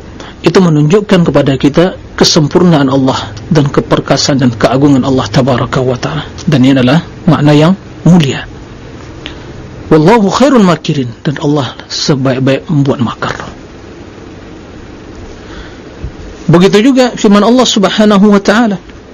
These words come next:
"Innal munafiqina yukhadi'una Allah wa huwa khadi'uhum."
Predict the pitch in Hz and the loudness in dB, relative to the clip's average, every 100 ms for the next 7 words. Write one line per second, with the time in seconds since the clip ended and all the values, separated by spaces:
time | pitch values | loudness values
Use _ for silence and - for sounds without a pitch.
0 | - - - - - - - - - - | -20 -20 -20 -20 -20 -20 -20 -20 -20 -18
1 | - - - - - - - - - - | -20 -20 -18 -18 -18 -18 -16 -16 -18 -2
2 | - 190 190 180 175 165 156 156 - 226 | 2 4 4 4 4 4 4 0 2 4
3 | 247 220 151 - 147 143 147 208 208 208 | 6 4 2 2 2 4 4 4 6 6
4 | 233 269 - - - - 131 160 247 277 | 4 0 -4 -16 -18 -4 2 4 6 6
5 | 269 - - 160 135 - 127 | 4 0 -2 -2 0 -4 -6